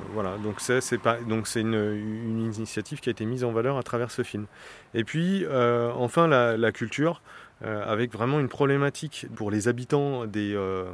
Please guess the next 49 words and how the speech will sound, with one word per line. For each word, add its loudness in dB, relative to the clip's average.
des, -4
euh, -6
des -2
villages 4
de 2
montagne, 0
bah, 0
c'est -4
d'être 0
obligé 0
d'aller 2
faire -2
des, -2
euh, 0
déplacements, 2
euh, 2
des, 0
dans 4
la 10
vallée 4
pour -2
pouvoir 6
aller 4
au 4
cinéma, 2
pour -4
aller 0
voir 2
des -2
pièces -2
de -2
théâtre, 0
euh, -4
aller 2
à 4
Grenoble, 2
à -2
Chambéry, -4
et -6
cetera. -4
Et -6
ben 4
là, 6
c'est, 0
euh, 4
comment 2
des 4
gens 2
s'organisent 0